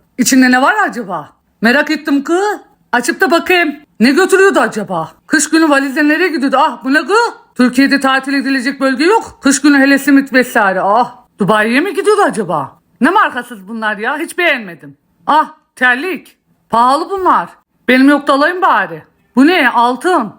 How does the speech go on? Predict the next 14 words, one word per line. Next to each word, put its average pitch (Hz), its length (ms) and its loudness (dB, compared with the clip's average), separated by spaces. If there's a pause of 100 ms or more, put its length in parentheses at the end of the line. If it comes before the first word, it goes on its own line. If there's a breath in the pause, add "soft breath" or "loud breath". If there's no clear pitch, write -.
(420)
Bana 247 200 2
da 359 100 2
vallahi 302 340 2
yakıştı 294 380 -4
ya. 320 380 0 (380)
Birkaç 349 280 0
parça 311 300 0
alsam 294 280 -4
bir 339 40 -10
sorun 320 260 -4
olmaz. 381 420 -2 (400)
Ne 262 100 4
yapayım 285 320 0
bırakmasaydılar. 349 880 0